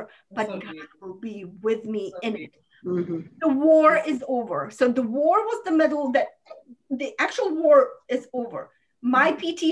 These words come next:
Speaker 1: S D and the fears that came with that, they will be with me.
Speaker 2: Mm-hmm.
Speaker 3: Mm.
Speaker 1: Where God has brought healing and other,
Speaker 3: Mm.
Speaker 1: that will be with me. Chronic illness. Sometimes we ha-, we're ill and sometimes we get healed,
Speaker 3: Mm-hmm.
Speaker 1: get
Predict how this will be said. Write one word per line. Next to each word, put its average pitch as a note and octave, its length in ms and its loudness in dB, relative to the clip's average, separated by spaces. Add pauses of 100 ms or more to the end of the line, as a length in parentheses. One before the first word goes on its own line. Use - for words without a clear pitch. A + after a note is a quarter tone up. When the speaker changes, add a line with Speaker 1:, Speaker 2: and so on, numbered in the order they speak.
(140)
Speaker 1:
S - 20 -4 (120)
D - 20 -4 (320)
and G#3+ 100 -6 (100)
the G#3+ 80 -10 (120)
fears D#4+ 320 -2
that B3 200 -4
came D4 160 0
with B3 140 -4
that, F3+ 200 -6
they G#3 180 -8
will B3 140 -10 (100)
be C#4 60 0 (140)
with D4+ 120 -6 (120)
me. D#3 100 -12 (240)
Speaker 2:
Mm-hmm. E3+ 240 -20 (360)
Speaker 3:
Mm. E3+ 460 4
Speaker 1:
Where F3 160 2 (240)
God A#3 240 4
has G#3+ 160 -6
brought A3 200 -2 (160)
healing D#4 480 -2 (120)
and G3+ 80 -10 (140)
other, A3 120 -12
Speaker 3:
Mm. F3 340 -4
Speaker 1:
that A#3 140 0
will C4 180 -2
be B3 120 -4
with A#3 140 -4
me. D#3+ 60 -10 (120)
Chronic F#4 320 0 (100)
illness. E4 300 -6 (360)
Sometimes B4 340 0 (480)
we D#4+ 60 2 (100)
ha-, - 200 -2
we're C4 160 2 (120)
ill - 160 2 (180)
and C#4 100 0 (100)
sometimes F4+ 280 -2 (260)
we C#4 60 -2 (120)
get A#3+ 100 -2 (120)
healed, C#4 480 -4 (420)
Speaker 3:
Mm-hmm. F#3 480 6
Speaker 1:
get - 140 0